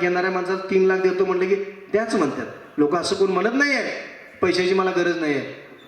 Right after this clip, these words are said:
पैशाची गरज ही सगळ्यांना लागतच असते. मग आपण काय करायला पाहिजे की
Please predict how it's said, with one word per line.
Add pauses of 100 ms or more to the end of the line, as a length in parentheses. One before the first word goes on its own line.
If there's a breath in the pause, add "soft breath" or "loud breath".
पैशाची
गरज
ही
सगळ्यांना
लागतच
असते. (1000)
मग
आपण
काय
करायला
पाहिजे
की